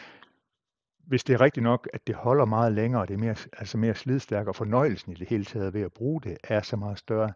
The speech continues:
jamen, så kan jeg egentlig ikke se noget forkert i, at jeg skal bruge lidt på at købe sådan noget hjem en gang imellem, fordi det kan give,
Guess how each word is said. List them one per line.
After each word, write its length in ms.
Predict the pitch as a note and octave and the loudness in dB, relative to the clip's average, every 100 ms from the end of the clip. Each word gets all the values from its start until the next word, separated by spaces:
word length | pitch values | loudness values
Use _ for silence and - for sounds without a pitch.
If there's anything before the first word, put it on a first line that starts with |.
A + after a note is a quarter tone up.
| - - - - | -8 -20 -12 -8
jamen, 160 | F#2+ | -8
så 140 | - A2 | -8 -6
kan 160 | A#2+ | 0
jeg 80 | A#2 | 2
egentlig 280 | B2 A2+ G#2 | 2 2 -2
ikke 140 | - | -2
se 160 | - C3+ | -2 0
noget 200 | A2 G#2 | -2 -4
forkert 400 | - - A2 G#2+ | -6 -2 0 0
i, 180 | G#2 A2 | -6 -4
at 80 | |
jeg 140 | G2 G#2+ | -4 -4
skal 200 | - G#2+ | -4 -8
bruge 460 | - B2+ C3+ G#2+ | -4 -2 -2 -4
lidt 300 | G2 A2 - - - - - | -4 -6 -6 -16 -18 -20 -20
på 200 | - A#2 | -8 -4
at 80 | F#2 | -4
købe 200 | - G#2 | -6 -6
sådan 140 | - A2+ | -4 -2
noget 160 | G#2 | 0
hjem 200 | G#2+ A#2+ | 0 -2
en 80 | G2+ | -2
gang 200 | G2 G#2+ | -4 -4
imellem, 300 | F#2+ G#2+ F#2+ - - - _ | -2 -2 -4 -8 -18 -20 _
fordi 340 | - G2+ F#2+ | -8 -8 -6
det 200 | G2 A#2+ | 0 0
kan 120 | A#2+ | 0
give, 280 | - G2+ G#2+ | -6 -6 -8